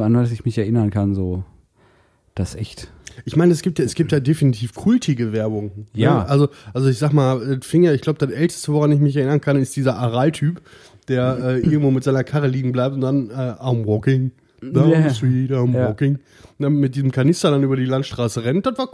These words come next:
Speaker 2: cool. So, oder
Speaker 1: Ja.
Speaker 2: hier der, wie hieß er, der, war Chibo Idusho, Kaffee, Kaffee Italiano, "Ich habe gar kein Auto."
Speaker 1: Ja. <laughs>
Speaker 2: Ne? Das, das sind Kultfiguren aus der Werbung.
Speaker 1: Boah, aber ja genau, nervigste Werbung, das ist, das ist, das ist gut, weil die war lustig zweimal und dann hat sie genervt.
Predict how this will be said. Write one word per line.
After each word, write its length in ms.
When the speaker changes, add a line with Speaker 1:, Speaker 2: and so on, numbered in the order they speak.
Speaker 2:
cool. 380
So, 200
oder 200
Speaker 1:
Ja. 100
Speaker 2:
hier 200
der, 260
wie 140
hieß 160
er, 80
der, 360
war 160
Chibo 380
Idusho, 440
Kaffee, 360
Kaffee 280
Italiano, 520
"Ich 160
habe 200
gar 120
kein 180
Auto." 320
Speaker 1:
Ja. 340
<laughs> 200
Speaker 2:
Ne? 340
Das, 160
das 240
sind 180
Kultfiguren 720
aus 140
der 140
Werbung. 260
Speaker 1:
Boah, 160
aber 220
ja 100
genau, 360
nervigste 680
Werbung, 260
das 140
ist, 260
das 120
ist, 340
das 140
ist 180
gut, 380
weil 240
die 260
war 160
lustig 560
zweimal 600
und 160
dann 180
hat 120
sie 120
genervt. 480